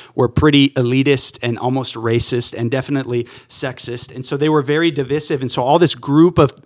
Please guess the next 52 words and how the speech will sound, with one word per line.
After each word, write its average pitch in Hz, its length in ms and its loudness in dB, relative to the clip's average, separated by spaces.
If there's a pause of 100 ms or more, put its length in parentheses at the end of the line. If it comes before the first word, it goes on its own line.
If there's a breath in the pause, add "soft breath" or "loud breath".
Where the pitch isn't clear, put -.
very 160 460 8
different 139 600 0
people 131 440 0 (200 loud breath)
is 131 160 0
here, 151 300 6
and 139 100 6
they 117 120 6
witness 120 720 0 (260 loud breath)
this 123 260 0
move 147 360 6
of 107 180 -2
God. 117 480 4 (380 loud breath)
And 135 80 2
then 131 80 6
Peter 160 300 4
turns 143 260 0
around 131 160 4
and 120 100 0
preaches 151 340 2
to 131 100 0
them, 120 180 2
and 123 80 2
he's 127 160 0
like, 117 160 0
"This 165 200 2
is, 180 200 2 (180 loud breath)
this 180 140 2
is 220 40 -2
what 226 140 10
was 175 140 8
prophesied 147 640 0
in 120 60 0
the 123 60 0
Old 139 120 0
Testament, 147 400 0
in 110 40 -4
the 117 60 0
book 139 160 2
of 120 100 -2
Joel, 135 340 2
that, 110 180 -4 (320 loud breath)
that 127 160 0
in 131 100 0
the 139 80 4
last 143 300 2
days 160 240 2
I'll 139 100 2
pour 165 240 2
out 147 100 2
my 135 140 0
Spirit, 147 480 4
and, 123 260 0